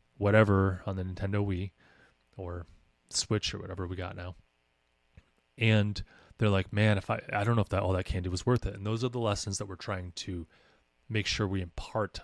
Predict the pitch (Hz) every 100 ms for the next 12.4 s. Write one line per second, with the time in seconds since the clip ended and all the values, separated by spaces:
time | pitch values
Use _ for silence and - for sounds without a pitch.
0 | - 90 90 92 - - _ - - -
1 | - 117 107 - - 85 - 104 104 -
2 | 113 - 92 85 90 87 90 - - _
3 | - - _ _ _ _ _ - 107 -
4 | 95 90 87 87 87 - 101 - _ -
5 | _ _ _ _ _ - - - - -
6 | - - - _ - 117 - 131 117 156
7 | 117 - - 120 107 98 90 - _ _
8 | _ _ _ _ _ - 104 110 - 120
9 | 107 - 107 - - 101 101 95 90 98
10 | 101 104 - 98 92 - 95 - - 95
11 | 95 101 98 - - 107 92 95 - 95
12 | - - - 95